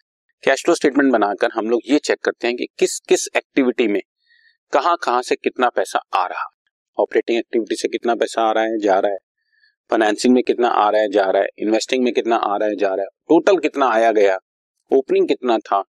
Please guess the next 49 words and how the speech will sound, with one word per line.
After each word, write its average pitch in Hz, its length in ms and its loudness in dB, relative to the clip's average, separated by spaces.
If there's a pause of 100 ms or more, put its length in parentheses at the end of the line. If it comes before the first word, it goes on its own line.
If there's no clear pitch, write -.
क्लोजिंग 147 400 4
कितना 123 240 -2
हो 101 140 -2
गया। 92 200 -8
तो - 100 -4 (500)
बिल्कुल 247 480 0 (840)
छोटे 220 240 2
छोटे 233 240 0 (100)
पार्ट्स 156 280 2
में 151 80 0
उसका 131 240 -2 (920)
ब्रेक 127 240 4
करके 123 300 0 (180)
उसको - 300 0
हमने 143 280 -2 (440)
चेक 180 140 2 (120)
किया 95 140 -2
कि 139 140 -6
कैश - 320 0
कहाँ 156 340 -2
कहाँ 147 200 -2
से 165 120 -4
आया। 104 300 0
सिंपल 113 360 -2
कैश 131 240 2
बुक 139 180 -2
तो 156 60 4
ये 143 100 6
बता 131 240 4
देगी 135 220 2
कि 139 120 -2
पैसा 120 240 0
ये 127 180 2
यहाँ 117 240 0
से 123 120 -2
आया 127 200 2
है 151 80 2
और 113 120 -2
यहाँ 104 200 -4
गया, 120 160 4 (600)
लेकिन 120 200 2
ये 127 140 4
पता 120 220 0
ही 143 60 2
नहीं 156 80 4
लगेगा 151 280 4
कि 143 140 -6
उसमें 135 220 -6
से 135 100 2